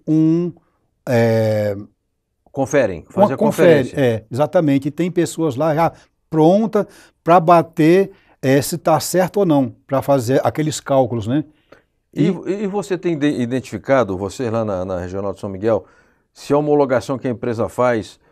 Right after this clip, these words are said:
Speaker 2: tem falhas? E aí, como é que corrige? M-, manda, pede pra empresa refazer,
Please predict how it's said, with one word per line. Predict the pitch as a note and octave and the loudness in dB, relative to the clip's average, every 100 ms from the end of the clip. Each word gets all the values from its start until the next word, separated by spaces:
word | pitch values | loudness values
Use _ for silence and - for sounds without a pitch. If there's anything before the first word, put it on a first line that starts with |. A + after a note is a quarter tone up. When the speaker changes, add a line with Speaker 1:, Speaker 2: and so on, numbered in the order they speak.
| _ _ _ | _ _ _
Speaker 2:
tem | - B2 | -6 -4
falhas? | D3 B2 F2+ C#2+ - _ _ | 0 -2 -2 -10 -18 _ _
E | A2 A#2+ | -4 0
aí, | B2 C#3 C3+ A#2+ | 2 2 0 -2
como | - G3+ | -6 -10
é | |
que | - | -10
corrige? | E3 D3 A2+ G2 D#2 D#2 - _ _ - | -4 -4 -2 -4 -6 -14 -18 _ _ -20
M-, | G2 _ | -20 _
manda, | G2+ G#2+ C#3+ D#3 C3+ G#2+ D#2 - | -12 -4 -2 2 0 -2 -8 -6
pede | - D3 | -4 -2
pra | C#3+ | -4
empresa | A#2 C3 A#2+ | -2 -4 -4
refazer, | A2 - F2+ E2+ D3 E3+ E3 C3 G2+ | -6 -4 -6 -2 0 2 2 0 -4